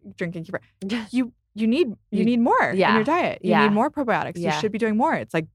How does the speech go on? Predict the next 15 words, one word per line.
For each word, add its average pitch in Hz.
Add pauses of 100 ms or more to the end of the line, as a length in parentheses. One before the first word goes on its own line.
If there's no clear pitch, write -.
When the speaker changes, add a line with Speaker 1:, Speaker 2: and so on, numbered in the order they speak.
Speaker 1:
gonna 180
make 180
your 170
skin 214
better. 151
It's 190
gonna 185
Speaker 2:
Mm-hmm. 175
Speaker 1:
make, 185
it's 190
gonna 226
make 226
everything 190
better. 175
Speaker 2:
Mm-hmm. 180